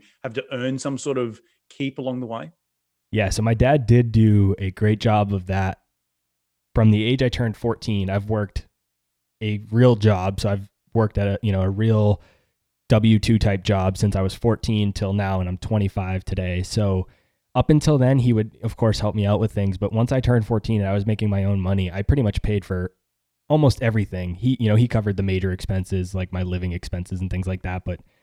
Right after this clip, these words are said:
Speaker 2: I was, I had to buy my own car. I had to pay my own car insurance, gas,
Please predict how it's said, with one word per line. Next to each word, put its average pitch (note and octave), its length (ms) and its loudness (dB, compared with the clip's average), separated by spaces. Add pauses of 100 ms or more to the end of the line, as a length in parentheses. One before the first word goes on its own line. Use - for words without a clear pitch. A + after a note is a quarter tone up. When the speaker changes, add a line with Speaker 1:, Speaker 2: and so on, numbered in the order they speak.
(140)
Speaker 2:
I G2 80 -6
was, G2+ 180 -2 (200)
I A#2 80 0
had A2 100 2
to G#2 60 -2
buy G2+ 140 0
my G2 160 0
own F#2+ 120 0
car. B2 380 0
I - 20 0
had G#2 120 -2
to G2+ 60 -10
pay G2+ 120 -4
my F#2+ 140 -2
own F#2 140 -2
car B2+ 240 2
insurance, A2 640 0
gas, G#2+ 640 -4